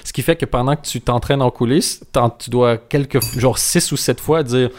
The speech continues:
Ah non, les toilettes, en fait, tu descends et c'est à gauche. » Et, euh,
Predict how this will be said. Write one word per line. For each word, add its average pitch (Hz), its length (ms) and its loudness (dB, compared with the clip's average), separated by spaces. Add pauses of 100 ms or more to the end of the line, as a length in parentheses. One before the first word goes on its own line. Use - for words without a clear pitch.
(340)
Ah 127 140 4
non, 127 140 2
les 110 80 0
toilettes, 127 180 -2
en 131 60 2
fait, - 40 -4
tu - 120 -4
descends 135 360 0
et 110 60 -2
c'est - 160 -4
à 110 100 0
gauche. » 110 560 0 (840)
Et, 117 140 2
euh, 107 580 2